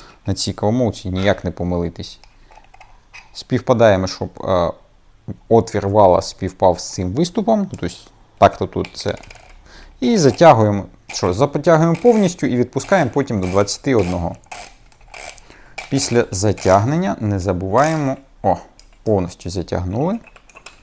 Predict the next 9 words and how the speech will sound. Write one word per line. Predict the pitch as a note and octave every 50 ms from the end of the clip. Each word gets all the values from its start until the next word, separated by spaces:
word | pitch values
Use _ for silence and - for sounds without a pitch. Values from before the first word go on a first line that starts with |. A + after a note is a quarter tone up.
| - - - _ _ _ _ - - -
Вставити | - - - A2+ A2+ G#2+ G2 F#2+ - - F#2
оцей | - - G#2 - - - G2+ F2+
пластмасовий, | - - G2 F#2+ F2+ - - - - G#2+ G2+ F#2 - - - F#2 F2+ E2+ - - - - - - - - - - - - - - - - - - - - _ _ _ _ -
а, | - - - - - - - - - -
н-, | G#2 G2+ - - - -
пластмасову | - A#2 A2 - - C3 B2+ - - A#2+ A2+ G#2+
направляючу | A2 A2 A2 G#2+ G#2+ A2 G#2+ F#2+ F2+ F2+ F#2 - - - F#2
вала. | G#2 C3+ F3 F#3 F#3 - - - - - - - - _ - - - - - - - - - - _ - - -
От. | G2 F2+ D#2 D2+